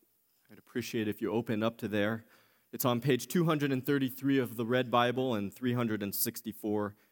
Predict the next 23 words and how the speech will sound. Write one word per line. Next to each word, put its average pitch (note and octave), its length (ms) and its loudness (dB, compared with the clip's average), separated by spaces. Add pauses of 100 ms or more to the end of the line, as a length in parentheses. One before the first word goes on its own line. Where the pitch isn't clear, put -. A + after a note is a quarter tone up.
(120)
in F#2+ 80 -10
the F#2 80 -6
Children's F#2+ 480 -6
Bible. F2+ 480 -8 (880)
And C#3+ 80 4
we're F3 80 6
going G3 260 4
to F#3 80 2
be F3+ 140 4
looking F#3+ 460 4
at F3+ 100 -4 (400)
and C#3+ 260 2
reading F#3+ 400 2
and C3+ 160 -2
hearing F3+ 640 0 (240)
Samuel's F3 800 2 (220)
final G#3+ 500 2
words A#2 720 0 (440)
to - 80 -6
the G2+ 100 -2
people F#2+ 580 -6 (440)
as E2 280 -18
judge F2 500 -6